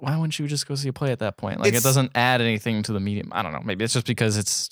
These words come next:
Speaker 1: I, of course, have not seen this scene, but for me, it just, that just wasn't
Speaker 2: I do
Speaker 1: like
Speaker 2: know in this scene, it's supposed to be two characters. Again, I've never seen the movie. From what I've heard of this scene, it's two characters who are on drastically different parts, like, points of view,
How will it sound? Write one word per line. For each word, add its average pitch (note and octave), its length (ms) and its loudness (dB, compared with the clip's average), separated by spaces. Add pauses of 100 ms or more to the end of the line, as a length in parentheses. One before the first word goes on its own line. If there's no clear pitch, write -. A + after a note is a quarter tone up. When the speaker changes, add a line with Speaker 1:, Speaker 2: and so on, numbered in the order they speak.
(100)
Speaker 1:
I, A2 140 4
of A2 180 0
course, B2 220 0
have A2+ 80 0
not G#2 180 -2
seen D3 140 4
this C3+ 160 4
scene, A#2+ 300 2
but A#2 240 -2
for A2 140 -4
me, G2+ 280 0
it G2 100 -6
just, - 240 -10
that - 120 -8
just - 160 -10
wasn't - 160 2
Speaker 2:
I G3+ 40 4
do F3+ 120 4
Speaker 1:
like C#4+ 60 4
Speaker 2:
know D#4+ 200 4
in G#3+ 200 6
this G3+ 160 4
scene, G3+ 360 2
it's C#3 120 2
supposed C#3+ 280 2
to D#3 60 -2
be D3 140 2
two D#3+ 240 2
characters. A#2+ 880 2
Again, E3+ 240 4
I've D3 160 2
never D#3 180 2
seen E3+ 160 2
the E3 80 4
movie. A#2 400 2
From C#3 320 0
what C#3+ 160 4
I've D3 160 2
heard D3+ 200 2
of A2+ 100 0
this G2+ 160 -2
scene, G2 260 -4
it's G2 140 -6
two D3+ 160 0
characters A#2+ 640 0 (340)
who C#3 80 2
are B2+ 160 4
on G#2 240 -2
drastically C#3+ 640 2
different C3+ 520 0
parts, - 540 -2
like, A#2+ 220 -2
points C3+ 280 -2
of A#2 100 0
view, G#2 420 0